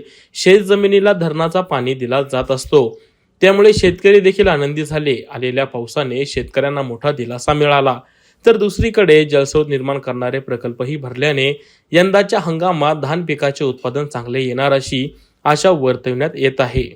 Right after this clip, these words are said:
यावेळी जलपूजन कार्यक्रमाला जिल्हाधिकारी प्रजित नायर यांच्यासोबत अर्जुनी मोरगावचे उपविभाग अधिकारी वरुणकुमार सहारे, अर्जुनी मोरगावचे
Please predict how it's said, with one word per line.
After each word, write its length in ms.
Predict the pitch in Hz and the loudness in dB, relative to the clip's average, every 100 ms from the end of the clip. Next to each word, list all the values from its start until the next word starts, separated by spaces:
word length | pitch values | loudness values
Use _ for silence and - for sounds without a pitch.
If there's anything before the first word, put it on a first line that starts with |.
| _ _ _ _ - | _ _ _ _ 2
यावेळी 380 | 175 196 208 214 | 4 6 4 4
जलपूजन 480 | 185 185 180 190 | 2 2 0 2
कार्यक्रमाला 560 | 180 147 127 131 135 143 | 2 2 2 -2 0 -2
जिल्हाधिकारी 640 | 139 120 123 127 131 135 | -2 -6 -4 -4 -4 -4
प्रजित 340 | 147 127 123 131 | -6 -6 -6 -6
नायर 340 | 131 147 127 123 | -2 0 0 -2
यांच्यासोबत 600 | 123 131 123 127 135 143 | -4 -6 -4 -4 -4 -2
अर्जुनी 360 | 131 143 175 | -4 -2 0
मोरगावचे 480 | 185 165 156 160 170 | 0 0 0 -2 0
उपविभाग 440 | 143 143 135 143 | -2 0 -2 0
अधिकारी 480 | 135 127 127 135 123 | -2 -2 0 2 0
वरुणकुमार 580 | 120 120 123 123 127 131 | -4 -4 -4 -4 -4 -4
सहारे, 460 | 131 123 139 131 123 - _ _ | -6 -2 2 2 0 -8 _ _
अर्जुनी 340 | 147 165 196 208 | 2 4 4 4
मोरगावचे 480 | 190 170 175 185 | 4 2 2 2